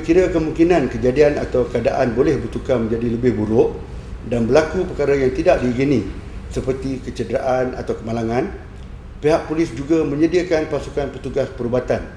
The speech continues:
dengan kerjasama Jabatan Kesihatan dan hospital tempatan. Petugas ini terdiri dari doktor, jururawat dan juga khidmat ambulans.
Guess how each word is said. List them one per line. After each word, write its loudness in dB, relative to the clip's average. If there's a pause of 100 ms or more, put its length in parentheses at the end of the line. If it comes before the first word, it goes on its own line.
(360)
dengan -2
kerjasama -2
Jabatan -4
Kesihatan -2
dan -4
hospital -6
tempatan. -4 (880)
Petugas 2
ini 2
terdiri -4
dari -2
doktor, 2 (400)
jururawat 0 (480)
dan 6
juga 0
khidmat -4
ambulans. -2